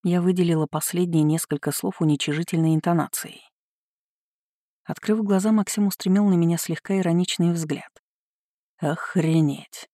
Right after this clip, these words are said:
Растягивая губы в ломаной улыбке, он отрешенно посмотрел куда-то сквозь меня. «Да быть такого!» Леднев осекся и судорожно рассмеялся.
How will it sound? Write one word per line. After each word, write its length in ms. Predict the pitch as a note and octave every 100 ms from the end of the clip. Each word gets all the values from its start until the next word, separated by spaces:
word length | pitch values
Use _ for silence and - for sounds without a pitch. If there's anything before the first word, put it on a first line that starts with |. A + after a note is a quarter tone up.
| _ _ _ _ _ _ _ _ _ _ _
Растягивая 640 | - D3 - F#3+ F3 E3 D#3
губы 300 | F3+ F#3+ D#3+
в 80 | D#3
ломаной 340 | E3+ D#3 D3
улыбке, 440 | C#3+ D#3+ G#3 -
он 100 | F#3
отрешенно 500 | D#3+ - E3 G3 G3
посмотрел 480 | F3 - E3 - G3+
куда-то 380 | - D3+ E3 E3
сквозь 340 | - E3+ -
меня. 380 | F3+ F3+ D3+ - _ _ _ _ _ _ _ _ _
«Да 260 | C#3+ C#3+ C#3+
быть 400 | D#3 F#3+ D#3+ C#3
такого!» 540 | - C#3 - C3+ D3 - _ _ _ _ _ _ _ _ _ -
Леднев 400 | D3 C#3+ E3 E3+
осекся 500 | - - A#3 - D3+
и 60 |
судорожно 580 | C#3 G3 F#3 F#3 E3+ F3+
рассмеялся. 800 | E3+ - F#3+ G3+ D3+ - -